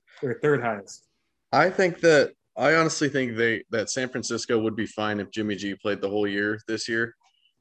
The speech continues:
Speaker 2: Um, it's just a matter of if he's knocking on the door, you gotta play him. 'cause he has
Speaker 1: There's
Speaker 2: a higher
Speaker 1: limitations. There's
Speaker 2: What?
Speaker 1: limitations.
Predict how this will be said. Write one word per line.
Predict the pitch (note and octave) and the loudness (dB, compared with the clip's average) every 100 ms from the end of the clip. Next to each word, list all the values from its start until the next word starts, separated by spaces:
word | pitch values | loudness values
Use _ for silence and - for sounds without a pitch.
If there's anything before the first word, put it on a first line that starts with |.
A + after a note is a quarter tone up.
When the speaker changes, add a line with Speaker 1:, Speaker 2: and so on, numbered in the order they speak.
| _ - | _ -8
Speaker 2:
Um, | A2 G#2+ G2+ - | -4 -4 -4 -6
it's | A#2+ - | -6 -4
just | C#3+ C3+ | -4 -2
a | |
matter | B2 B2 B2 A#2+ | 0 2 2 2
of | A2+ G#2 - _ - | 0 -4 -12 _ -8
if | A#2+ B2 | -6 -6
he's | B2+ | -6
knocking | A#2+ A#2+ A#2+ C3 | -2 -4 -4 -4
on | A#2 | -4
the | A2 | -4
door, | G#2 A2 B2+ C#3+ _ _ - | -4 -2 -2 -4 _ _ -14
you | A2 | -6
gotta | A2 G2+ | -4 -4
play | E2+ G#2 F2 | -4 -4 -4
him. | E2+ G2 _ _ _ _ _ _ _ - | -8 -18 _ _ _ _ _ _ _ -10
'cause | A2+ A2 | -8 -6
he | A#2+ B2 | 0 2
has | A#2+ A2+ | 4 4
Speaker 1:
There's | A2 | 0
Speaker 2:
a | A2 | 0
higher | A2+ G#2 F#2 | 0 0 -2
Speaker 1:
limitations. | C3 B2+ _ _ _ _ _ _ - | -6 -10 _ _ _ _ _ _ -16
There's | B2+ - | -16 -6
Speaker 2:
What? | A#2+ | 0
Speaker 1:
limitations. | C3+ C3 A#2 G#2 G#2 | 0 -2 -4 -6 -10